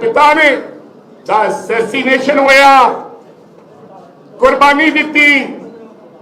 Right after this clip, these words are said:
ਪ੍ਰਤਾਪ ਸਿੰਘ ਬਾਜਵਾ ਤੇ ਬੰਬ ਬਲਾਸਟ ਹੋਇਆ ਜਦੋਂ ਤੁਹਾਡੀ ਪਾਰਟੀ ਦਾ ਪੁਰਨ ਜਨਮ ਨਹੀਂ ਹੋਇਆ ਸੀਗਾ। ਤੇ ਤੁਸੀਂ ਕਹਿ ਰਹੇ ਹੋ ਬਾਜਵਾ ਸਾਹਿਬ ਦੇ ਪਾਕਿਸਤਾਨ ਨਾਲ, ਪਾਕਿਸਤਾਨ ਕਿਉਂ, ਕਿਉਂ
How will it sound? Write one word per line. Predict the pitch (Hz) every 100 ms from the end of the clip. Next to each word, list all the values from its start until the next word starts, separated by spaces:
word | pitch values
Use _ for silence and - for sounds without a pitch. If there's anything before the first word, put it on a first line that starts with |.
| - - -
ਪ੍ਰਤਾਪ | 165 170 214 220 269 -
ਸਿੰਘ | 262 285 233
ਬਾਜਵਾ | 202 233 269 294 302
ਤੇ | 302 302 302 302
ਬੰਬ | 240 330 339
ਬਲਾਸਟ | 330 320 - 277
ਹੋਇਆ | 277 277 277
ਜਦੋਂ | 247 247 254
ਤੁਹਾਡੀ | - 208 - 233 240 185
ਪਾਰਟੀ | 202 202
ਦਾ | 208 233 233 - - - - -
ਪੁਰਨ | 214 220 226 214 - -
ਜਨਮ | 196 214 262
ਨਹੀਂ | 277 269
ਹੋਇਆ | 233 240 240
ਸੀਗਾ। | 226 - 226 220 208 - - - - - - - - - - -
ਤੇ | 135
ਤੁਸੀਂ | - 143 185
ਕਹਿ | 196 214
ਰਹੇ | 240 262
ਹੋ | 294 330 320 - - - - - - 127
ਬਾਜਵਾ | 139 170 175 208
ਸਾਹਿਬ | 208 190 - 226 233
ਦੇ | 247 254 - -
ਪਾਕਿਸਤਾਨ | 220 214 269 254 277 302 302
ਨਾਲ, | 311 277 -
ਪਾਕਿਸਤਾਨ | 190 202 233 226 277 277
ਕਿਉਂ, | 277 294 285
ਕਿਉਂ | 247 262